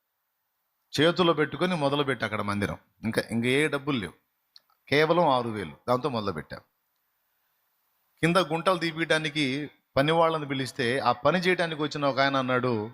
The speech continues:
"ఈ గుంటలు తీసాం కదా, ఈ ఖర్చు నేను పెట్టుకుంటాను" అన్నాడు. ఆయనతో మాట్లాడాడు. అందులో పని చేయడానికి వచ్చిన ఆయన ఏమన్నాడు తెలుసా?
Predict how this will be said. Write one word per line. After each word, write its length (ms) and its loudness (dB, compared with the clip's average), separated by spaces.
"ఈ 120 2
గుంటలు 800 0
తీసాం 320 2
కదా, 400 0
ఈ 100 0
ఖర్చు 280 0
నేను 160 0
పెట్టుకుంటాను" 540 0
అన్నాడు. 260 -4
ఆయనతో 220 2
మాట్లాడాడు. 500 0
అందులో 340 6
పని 240 4
చేయడానికి 380 2
వచ్చిన 220 0
ఆయన 140 0
ఏమన్నాడు 320 2
తెలుసా? 420 0